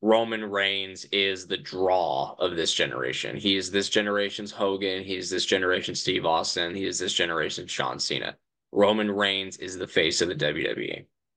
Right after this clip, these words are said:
We have been in the presence of greatness and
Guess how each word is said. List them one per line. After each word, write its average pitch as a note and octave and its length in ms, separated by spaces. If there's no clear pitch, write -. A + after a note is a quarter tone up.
We G#2 200
have G#2 100
been G#2 100
in G#2 80
the G2+ 60
presence G2 420
of F#2+ 140
greatness F#2 720
and F#2 340